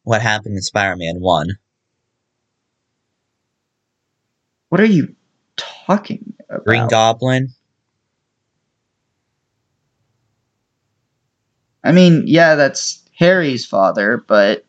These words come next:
Speaker 2: I mean, I don't think that was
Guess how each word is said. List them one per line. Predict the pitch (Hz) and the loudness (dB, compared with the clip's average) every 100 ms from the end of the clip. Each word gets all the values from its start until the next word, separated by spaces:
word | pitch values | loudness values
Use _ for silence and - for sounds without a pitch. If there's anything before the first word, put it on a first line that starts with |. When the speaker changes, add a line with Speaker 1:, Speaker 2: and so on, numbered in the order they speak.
| _ _ _ _ _ _ _ _ _ _ _ - | _ _ _ _ _ _ _ _ _ _ _ -2
Speaker 2:
I | 151 | 2
mean, | 151 | 4
I | 143 | 4
don't | 143 185 180 | 2 -2 -2
think | - 170 156 - | -4 -2 -2 0
that | 143 135 | 0 0
was | 147 139 135 131 | 0 0 -2 -6